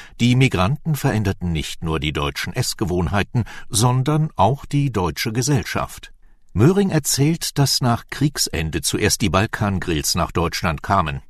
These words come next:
dann die italienischen Restaurants und Eisdielen. Ende der neunzehnhundertsiebziger kamen die griechischen, später auch die türkischen Restaurants hinzu. Die ersten waren aber die Chinesen.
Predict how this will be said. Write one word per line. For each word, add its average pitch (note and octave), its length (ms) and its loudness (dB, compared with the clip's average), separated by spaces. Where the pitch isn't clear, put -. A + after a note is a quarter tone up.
dann E2+ 300 2
die D3 300 -2
italienischen F#2 640 0
Restaurants D#2+ 800 -2
und D3 420 -2
Eisdielen. C#2+ 720 -4
Ende F3 260 6
der D3+ 200 6
neunzehnhundertsiebziger A#2 1120 0
kamen D#2+ 400 -2
die F2+ 140 -4
griechischen, D#2+ 720 -2
später E2 580 -4
auch A#2 180 0
die B2 220 -2
türkischen C#3 500 -2
Restaurants E2 560 -2
hinzu. D#2+ 400 -4
Die G2 320 0
ersten F#2 480 -2
waren F#2 440 0
aber C#3 260 -2
die C#3 100 -4
Chinesen. G#2 600 -2